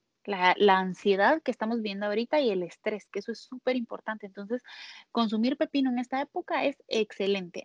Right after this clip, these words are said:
además de que nos ayuda a mantenernos hidratados y ahorita nos estamos hidratando mucho menos, por lo general, porque estamos dentro de la casa. Entonces, no es tan común que uno tenga su botella de agua de lado a lado,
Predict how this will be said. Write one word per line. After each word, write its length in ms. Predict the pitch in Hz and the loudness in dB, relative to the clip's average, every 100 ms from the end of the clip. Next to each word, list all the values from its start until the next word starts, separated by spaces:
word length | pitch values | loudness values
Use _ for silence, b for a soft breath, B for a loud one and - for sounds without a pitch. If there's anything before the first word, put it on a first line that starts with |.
| - | 0
además 540 | 240 294 302 277 277 | 2 2 2 0 -2
de 80 | 285 | -6
que 100 | 220 | -6
nos 160 | 196 185 | -4 -2
ayuda 260 | 175 180 214 | -2 -2 -2
a 20 | |
mantenernos 520 | 233 220 180 190 202 | -4 -6 -8 -8 -4
hidratados 580 | 220 180 - 196 294 - B B B | -2 -4 -4 -4 -4 -6 B B B
y 60 | 220 | 2
ahorita 280 | 208 208 262 | 2 2 -2
nos 100 | 254 | -4
estamos 340 | 202 202 226 | -4 -4 -2
hidratando 520 | 233 185 180 196 226 | 0 0 -4 -4 -2
mucho 380 | 240 233 208 190 | 0 0 -2 -6
menos, 360 | 185 285 330 208 | -2 -2 -2 -4
por 140 | 196 | -4
lo 100 | 185 | -4
general, 380 | 185 185 185 202 | -4 -6 -2 -2
porque 200 | 262 226 | -4 -8
estamos 360 | - 233 262 240 | -4 -2 0 0
dentro 320 | 277 330 226 | -4 0 0
de 80 | 190 | 0
la 100 | 175 | 0
casa. 320 | 277 302 202 B B B | -2 -2 -10 B B B
Entonces, 340 | 226 240 240 | -2 0 0
no 100 | 214 | 0
es 80 | 226 | -2
tan 180 | 269 269 | -4 -2
común 380 | 311 302 269 285 | -2 0 -2 -2
que 120 | - | -2
uno 220 | 220 208 214 | -2 -2 -4
tenga 260 | 220 208 214 | -4 -4 -4
su 220 | - 208 | 0 0
botella 420 | 185 - 202 208 | 0 0 0 2
de 80 | 247 | 2
agua 280 | 220 214 233 | 2 0 0
de 120 | 190 | 0
lado 240 | 180 180 196 | 0 0 -2
a 40 | |
lado, 280 | 220 214 | 0 -2